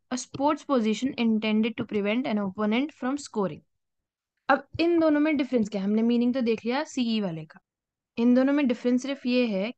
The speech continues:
कि जो सीई वाला डिफेंस है वो यूके इंग्लिश में यूज होता है और जो एसई वाला डिफेंस है वो यूएस इंग्लिश में यूज होता है। For example, learning self defense, एसई या सीई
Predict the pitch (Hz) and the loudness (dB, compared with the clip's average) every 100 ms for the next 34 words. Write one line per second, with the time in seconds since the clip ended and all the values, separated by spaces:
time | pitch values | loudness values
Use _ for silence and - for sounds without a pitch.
0 | - 254 277 262 - 294 - 294 302 262 | -6 -4 -4 -4 2 2 4 0 2 0
1 | 226 240 214 214 208 220 208 196 262 214 | 0 0 -2 -4 -4 -4 -2 -4 -4 -2
2 | 233 185 202 208 220 233 247 247 240 233 | 0 0 -2 -2 -2 0 0 0 0 0
3 | 233 240 262 - 214 240 - 254 254 - | -4 -4 -6 -4 -2 -2 0 -2 -2 -6
4 | - 269 302 277 240 226 220 202 202 214 | -2 2 2 2 0 -2 -4 -4 -4 -4
5 | 220 247 233 208 226 247 - 247 247 233 | -4 -2 0 0 0 -2 -6 2 4 4
6 | 233 214 190 175 165 160 - _ _ _ | 0 -2 -2 -4 -8 -12 -18 _ _ _
7 | _ _ _ _ _ _ _ _ 254 233 | _ _ _ _ _ _ _ _ 0 0
8 | 202 190 180 180 294 349 _ _ _ 208 | 2 -2 -2 -2 -2 -2 _ _ _ -2
9 | 220 226 254 247 226 208 202 - 196 233 | 2 2 0 0 0 0 -2 -4 -2 -2
10 | 285 - _ 214 214 - - 240 233 233 | -4 -10 _ -6 -6 -6 -4 -2 0 0
11 | 226 - 226 - 240 | -2 -2 -2 0 -2